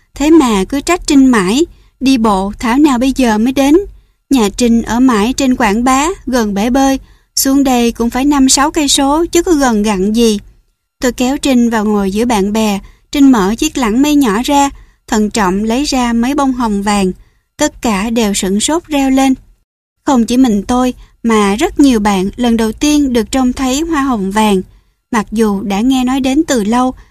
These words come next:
và đã thầm yêu thích từ lâu. Cái Thanh vội cầm lấy chiếc cốc chạy đi múc nước.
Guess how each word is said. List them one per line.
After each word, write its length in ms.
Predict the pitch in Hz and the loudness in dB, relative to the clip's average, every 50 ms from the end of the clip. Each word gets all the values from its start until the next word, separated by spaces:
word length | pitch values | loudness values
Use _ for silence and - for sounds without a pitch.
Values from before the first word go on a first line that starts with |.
| _ _ _ _ - | _ _ _ _ -4
và 260 | 226 220 208 196 180 | -2 -2 0 0 -2
đã 140 | 214 214 240 | -4 -6 -6
thầm 300 | - - 269 233 202 180 | -2 -2 0 0 0 -2
yêu 220 | - - 254 247 | -2 -2 -2 -2
thích 180 | 240 - 320 320 - - | -2 -4 -6 -6 -6 -4
từ 160 | - 240 214 202 | -4 -2 -2 0
lâu. 320 | 202 220 240 262 262 247 - - _ _ _ _ _ _ _ _ _ _ - | 0 0 2 2 0 -2 -6 -12 _ _ _ _ _ _ _ _ _ _ -6
Cái 100 | - 302 | -6 -6
Thanh 360 | 302 - 311 262 240 233 233 | -4 -2 0 0 0 0 0
vội 300 | 220 226 214 202 196 202 - | -2 -2 -2 -2 -2 -4 -4
cầm 220 | - 226 208 202 | -2 -2 -2 0
lấy 220 | 196 208 214 240 269 | -2 -2 -2 -4 -2
chiếc 240 | - 320 311 - - | -2 -2 -2 -2 0
cốc 180 | 320 339 359 - - - - | 0 0 0 -2 -10 -18 -8
chạy 240 | - 233 214 190 190 | -4 -2 -2 -2 -2
đi 140 | 190 214 220 | -2 0 2
múc 220 | 240 285 294 - | 2 2 2 4
nước. 260 | 277 269 294 349 392 | 4 6 6 4 2